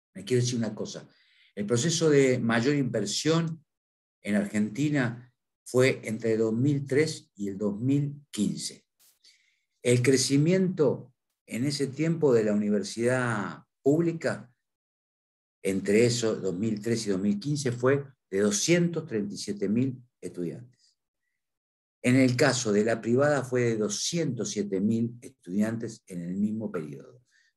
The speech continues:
Tuvo el mismo impacto. Pero ¿qué pasó? ¿En qué momento crece la institución privada? La institución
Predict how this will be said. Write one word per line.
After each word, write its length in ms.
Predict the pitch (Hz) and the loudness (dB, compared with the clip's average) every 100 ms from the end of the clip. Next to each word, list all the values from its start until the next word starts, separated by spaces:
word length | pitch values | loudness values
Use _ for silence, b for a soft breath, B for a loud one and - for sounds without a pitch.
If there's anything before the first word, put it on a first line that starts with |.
| _ | _
Tuvo 280 | - 175 165 | 4 6 6
el 60 | 151 | 6
mismo 260 | 151 139 | 4 2
impacto. 500 | 127 117 - - _ _ _ _ _ _ _ _ _ | 0 -2 -8 -16 _ _ _ _ _ _ _ _ _
Pero 180 | 143 175 | 0 4
¿qué 120 | 226 | 4
pasó? 500 | 202 180 - 85 - _ _ _ _ _ _ _ _ _ _ _ _ | 4 2 2 -4 -8 _ _ _ _ _ _ _ _ _ _ _ _
¿En 140 | 135 139 | -2 4
qué 120 | 226 | 8
momento 540 | 202 180 139 123 113 | 8 8 6 4 2
crece 260 | 123 113 101 | 0 -4 -4
la 60 | |
institución 440 | 101 95 - 104 90 | -6 -6 -10 -8 -6
privada? 380 | 95 87 85 82 | -4 -4 -6 -8
La 80 | |
institución 540 | 92 113 123 165 175 | -10 -10 -12 -8 -8